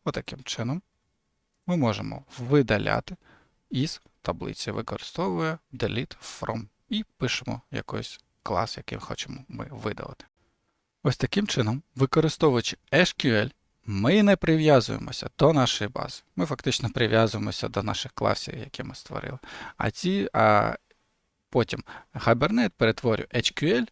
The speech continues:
на S Q L запит під той базою даних, з якою він контактує, яку ми робили конфігурацію, а, в configuration файлі, в configuration класі.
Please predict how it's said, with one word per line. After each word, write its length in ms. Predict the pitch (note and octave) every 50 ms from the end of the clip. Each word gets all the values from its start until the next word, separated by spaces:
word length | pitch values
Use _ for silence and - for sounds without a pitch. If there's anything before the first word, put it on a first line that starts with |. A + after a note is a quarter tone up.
| _ _ -
на 200 | C3+ B2+ D3 -
S 360 | - - A#2 G#2+ - - -
Q 120 | B2+ A#2+
L 40 | G#2+
запит 400 | G2 - - G3+ - - G3+ - _ _
під 140 | - - -
той 200 | - - C#3+ B2+
базою 320 | A2+ A2 A2+ G#2+ - A2+ G#2
даних, 420 | A#2 C3 E3 G#3 G#3+ - G3+ F#3
з 140 | A#2+ - C#3
якою 560 | A#2+ C3+ A#2+ - - - B2+ D3+ F3+ G#3 A3
він 400 | A3 D#3 A#2 A2 A#2+ C3 D#3 E3 _ _ -
контактує, 720 | - D3+ C3 - B2 A#2 - - - A#2+ A2+ A2+ A#2 - _ - - - - - - _ _ _ _ _ -
яку 220 | - B2 - C#3+
ми 260 | A#2+ A2+ A2 - E3+ - _ _ _ _ _ _ _ -
робили 360 | - A#2+ A2+ A#2 A2+ G#2+ G#2+
конфігурацію, 1040 | - - D3 A2+ F#2+ - G#2+ F#2 F2+ G2+ - G2 G#2+ A2 - - - E3+ F#3 A3 - _ _ - - - - - - - - - _
а, 400 | - - - G1+ G1+ G1+ G1+ -
в 120 | - - - -
configuration 680 | - D3+ - - A#2 F#2+ - - A2+ G#2+ - - -
файлі, 460 | - - - E3+ - - - - -
в 80 | - - -
configuration 680 | - - - - - A2+ A2+ A2+ - - - - - - -
класі. 400 | - - - - - - - D3+